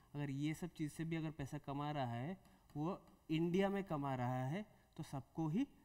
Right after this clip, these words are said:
tax India में ही देना पड़ेगा।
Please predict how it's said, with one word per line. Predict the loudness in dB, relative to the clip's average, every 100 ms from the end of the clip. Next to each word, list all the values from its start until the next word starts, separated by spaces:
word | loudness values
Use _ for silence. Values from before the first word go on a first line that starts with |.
| -6
tax | -4 -4 -6 -6
India | -2 0 0
में | 0 0
ही | 2 0 -2 -20 -20 _ _ _ -10
देना | -8 -6
पड़ेगा। | -8 -8 -8 -10